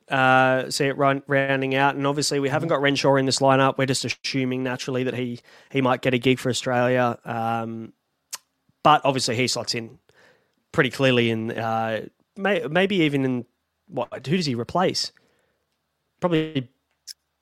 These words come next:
Speaker 1: probably Brown?
Speaker 2: Probably.
Speaker 1: Or McSweeney?
Speaker 2: I think McSweeney.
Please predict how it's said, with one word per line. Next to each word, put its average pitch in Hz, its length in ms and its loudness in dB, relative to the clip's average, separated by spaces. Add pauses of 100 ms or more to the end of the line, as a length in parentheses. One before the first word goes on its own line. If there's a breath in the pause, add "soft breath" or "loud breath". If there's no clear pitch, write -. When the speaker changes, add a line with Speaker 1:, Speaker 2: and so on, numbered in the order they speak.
(260)
Speaker 1:
probably 160 200 -2
Brown? 135 460 -4
Speaker 2:
Probably. 131 340 2 (440)
Speaker 1:
Or 143 100 -2
McSweeney? 139 600 -4 (920)
Speaker 2:
I 143 80 4
think 147 220 -4
McSweeney. 127 520 -6